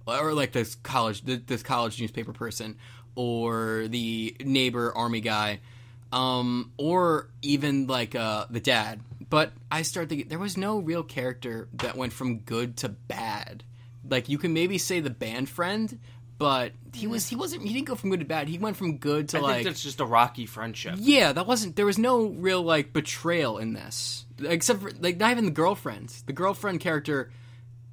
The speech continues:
Speaker 1: she was so stupid for just, for why she left.
Speaker 2: Yeah, I didn't really like her character at all.
Speaker 1: But,
Speaker 2: Really.
Speaker 1: like, there were, there were other, like, there was no real antagonist or deuteragonist.
Speaker 2: The person who you could argue is making the wrong decisions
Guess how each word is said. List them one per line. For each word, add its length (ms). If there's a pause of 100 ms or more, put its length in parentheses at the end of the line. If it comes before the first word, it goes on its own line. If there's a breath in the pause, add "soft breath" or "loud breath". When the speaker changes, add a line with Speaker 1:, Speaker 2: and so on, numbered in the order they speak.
(140)
Speaker 1:
she 240
was 120
so 240
stupid 540
for 80
just, 260 (200)
for 120
why 220
she 200
left. 300
Speaker 2:
Yeah, 140
I 80
didn't 380
really 240
like 300
her 120
character 420
at 120
all. 360
Speaker 1:
But, 260
Speaker 2:
Really. 80
Speaker 1:
like, 380
there 200
were, 420
there 160
were 80
other, 320
like, 300
there 100
was 160
no 480
real 720 (400)
antagonist 720
or 80
deuteragonist. 1300
Speaker 2:
The 60
person 440
who 120
you 120
could 140
argue 340
is 140
making 320
the 80
wrong 240
decisions 580